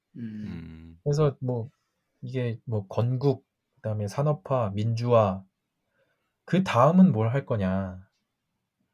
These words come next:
Speaker 3: 관한 그런 좋은 이슈 제기가 됐던 책이었던 것 같아요.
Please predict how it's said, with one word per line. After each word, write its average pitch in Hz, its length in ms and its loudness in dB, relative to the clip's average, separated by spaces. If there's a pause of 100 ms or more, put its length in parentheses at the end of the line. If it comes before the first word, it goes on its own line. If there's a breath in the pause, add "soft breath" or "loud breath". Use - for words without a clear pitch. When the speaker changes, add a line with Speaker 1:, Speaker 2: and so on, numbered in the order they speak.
(400)
Speaker 3:
관한 123 500 -2
그런 117 320 -6
좋은 131 520 -2 (640)
이슈 127 320 -6
제기가 123 400 -2
됐던 110 320 -4
책이었던 135 460 -6
것 127 80 -6
같아요. 95 380 -12